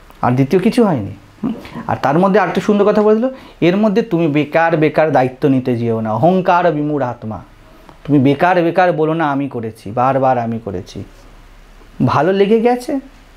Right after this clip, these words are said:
ঠিক? একে ফেদো না যে বগল দাবা করে নিয়ে যেতে হবে। গেলে, বসলে, কথা বললে বা একটু এদিক ওদিক, ঠিক আছে? এর বেশি কি?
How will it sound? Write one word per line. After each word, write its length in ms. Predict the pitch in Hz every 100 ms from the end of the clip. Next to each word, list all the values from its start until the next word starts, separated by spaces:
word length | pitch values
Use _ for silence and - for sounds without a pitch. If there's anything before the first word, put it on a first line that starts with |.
| - - - - - - - - - - - - - - _ _ _ - - -
ঠিক? 200 | 247 247 - - - - - - - - _ _ -
একে 200 | 139 175
ফেদো 380 | 165 160 156 180
না 280 | 151 135 135
যে 360 | 147 143 139 - _ - - - - - - - - 127
বগল 300 | 123 131 131
দাবা 180 | 131 131
করে 180 | 131
নিয়ে 160 | 131 117
যেতে 160 | 113 -
হবে। 380 | 269 294 -
গেলে, 340 | 107 92 117 233
বসলে, 360 | 233 - 143 240
কথা 260 | - 120 151
বললে 280 | 196 240 339
বা 140 | 339
একটু 260 | 294 - 330
এদিক 300 | 269 254 277
ওদিক, 220 | 240 277 - - - - - - - - - -
ঠিক 160 | 311
আছে? 180 | 381 - - - - -
এর 240 | 262 330
বেশি 260 | 359 339 302
কি? 180 | -